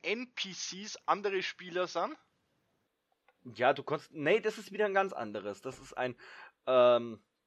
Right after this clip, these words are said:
Speaker 2: das ist derzeit noch in Entwicklung, nämlich ein, äh, Fantasy-M M O, wo es auch keine M M-, äh, äh, keine N P Cs gibt, aber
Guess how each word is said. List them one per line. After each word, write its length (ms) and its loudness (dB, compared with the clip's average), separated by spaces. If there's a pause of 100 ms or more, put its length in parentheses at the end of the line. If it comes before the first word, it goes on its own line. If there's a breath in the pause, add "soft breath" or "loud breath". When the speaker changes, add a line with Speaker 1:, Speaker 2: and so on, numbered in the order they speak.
Speaker 2:
das 160 -6
ist 180 -12
derzeit 340 2
noch 140 -2
in 140 -6
Entwicklung, 760 -4 (540 soft breath)
nämlich 520 -4
ein, 400 0
äh, 300 -4
Fantasy-M 840 -4
M 140 -6
O, 260 0 (560 soft breath)
wo 460 2
es 360 -6 (180)
auch 260 8
keine 300 8
M 200 0
M-, 200 -4
äh, 520 2
äh, 60 -4
keine 320 2
N 160 -6
P 120 -12
Cs 320 -12
gibt, 300 -6 (760)
aber 440 8